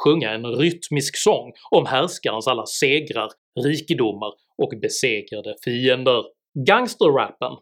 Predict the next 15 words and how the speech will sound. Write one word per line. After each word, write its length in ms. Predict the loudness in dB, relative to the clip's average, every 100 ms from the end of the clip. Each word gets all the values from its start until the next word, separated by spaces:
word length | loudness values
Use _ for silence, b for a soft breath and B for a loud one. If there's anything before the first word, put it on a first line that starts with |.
| 0
bör 320 | 2 2 -4 -6
på 80 |
grund 300 | 0 0 0
av 60 | 0
dessa 220 | -2 -2
närmast 360 | -2 -2 -2 -6
globala 680 | -2 0 4 4 2 -4
historiska 680 | -10 -10 -2 0 0 -4 -4
förlagor 680 | 0 2 2 2 0 -2 -8 _
alltså 220 | -2 0
inte 400 | -4 -2 -2 -2
tolkas 580 | -2 2 0 0 -6 -4
som 120 | -2
ett 100 | -2 -4 B -6
unikt, 420 | 0 0 0 -6